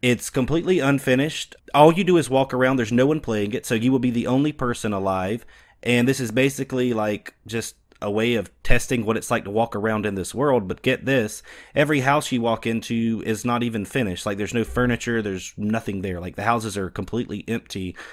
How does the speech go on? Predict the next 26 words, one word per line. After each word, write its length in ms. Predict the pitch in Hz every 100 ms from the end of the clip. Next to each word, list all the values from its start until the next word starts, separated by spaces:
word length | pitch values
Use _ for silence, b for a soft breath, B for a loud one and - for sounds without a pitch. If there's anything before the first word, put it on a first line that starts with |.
| B
The 140 | 120
only 160 | 139 151
thing 180 | 156 143
that 80 | 123
you'll 160 | 131
find 320 | - 123 120
laying 240 | 117 113 110
around 380 | 104 110 107 107
might 180 | 104
be 140 | 73 101
a 60 |
gun, 420 | 87 101 123 190 165
and 100 | 101
you'll 140 | 95
find 260 | - 101 87
a 60 |
pistol 400 | - 107 - 107
or 160 | 104 90
S 180 | 98 107
M 80 |
G, 180 | 98 101
something 360 | 95 92 98 95
laying 260 | 98 90
around 280 | 90 95 92
like 240 | 90 87 -
that. 320 | 123 120